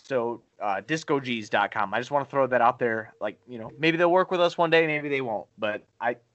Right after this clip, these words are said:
that is such a great website. It's like glorified flea market. If you cannot find your favorite record in a store, um, you can go to disco G's dot com and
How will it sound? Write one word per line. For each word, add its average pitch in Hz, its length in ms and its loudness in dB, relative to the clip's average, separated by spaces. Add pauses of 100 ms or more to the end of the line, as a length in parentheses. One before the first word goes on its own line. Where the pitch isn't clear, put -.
(100)
that 147 160 4
is 131 100 -10
such - 260 -10
a 131 40 -10
great 113 560 -8
website. 110 640 -2
It's 113 180 -10
like 113 140 -4
glorified 117 580 0
flea 123 420 -12
market. 107 560 -4
If - 200 -14
you 131 80 -12
cannot 135 340 0 (100)
find 120 400 -2
your 110 140 -10
favorite 113 420 -4
record 113 380 -2
in 107 140 -8
a 98 40 -14
store, 131 600 -4 (720)
um, 101 460 -2 (580)
you 127 300 -4
can 135 120 -8
go 120 140 2
to 120 60 -8
disco 117 340 -4
G's 113 240 -6
dot 107 260 2
com 101 300 -6
and 92 240 -12